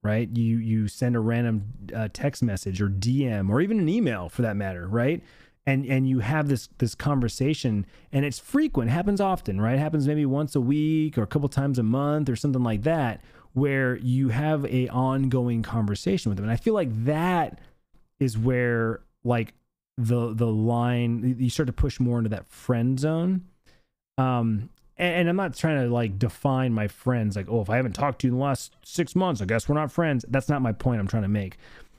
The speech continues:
The point I'm trying to make is, 'cause this goes on both sides of the coin, right? Like, both sides of the fence. I'm looking at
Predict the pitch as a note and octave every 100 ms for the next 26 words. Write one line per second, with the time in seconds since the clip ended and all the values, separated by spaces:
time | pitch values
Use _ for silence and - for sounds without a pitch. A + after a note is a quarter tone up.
0 | - A#2 - A#3+ A3+ - D#3+ C3 C3+ B2
1 | A2 G#2 G2 - - - - - A2+ D3
2 | D3 C#3 A#2+ A#2+ G2+ C#3 A#2+ G2+ G2 -
3 | A2+ A#2+ F2+ F#2 G2+ G#2 G2 - B2 B2
4 | G2 F2+ C3 G2+ - C3+ D#3 C#3 C#3+ B2+
5 | A#2 A#2 A2 A2